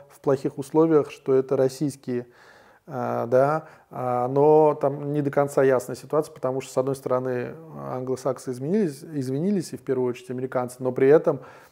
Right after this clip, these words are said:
м, а, а, русские якобы их не поставили в известность территории, которые будут бомбить, и в ч-, в честь зоне интересов. Хотя американцев там и так не должно было быть, зачем их информировать. В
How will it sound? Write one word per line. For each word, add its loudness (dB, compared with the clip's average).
м, -6
а, 2
а, -2
русские 2
якобы 0
их -10
не -8
поставили 0
в -2
известность -2
территории, 2
которые 0
будут -6
бомбить, -4
и -8
в -20
ч-, -20
в -20
честь -6
зоне -4
интересов. -4
Хотя 0
американцев -4
там -8
и -10
так -8
не -10
должно -4
было -4
быть, -4
зачем -6
их -14
информировать. -6
В 8